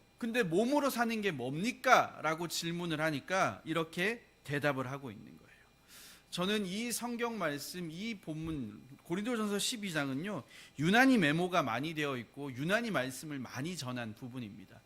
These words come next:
근데 제가 요번 주 말씀을 준비하면서 지난주 말씀이 팍 떠올라지면서 깨달아진 게 있어요. 그게 뭐냐? 예수님의 삼 대 사역을 결국 여기에서 이야기하고 있다라는 거예요. 예수님의 삼 대 사역,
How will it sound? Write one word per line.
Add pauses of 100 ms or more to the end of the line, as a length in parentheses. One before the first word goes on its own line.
(360)
근데
제가
요번
주
말씀을
준비하면서
지난주
말씀이 (140)
팍
떠올라지면서
깨달아진
게
있어요.
그게
뭐냐? (600)
예수님의
삼
대
사역을
결국
여기에서
이야기하고
있다라는
거예요. (600)
예수님의
삼
대
사역,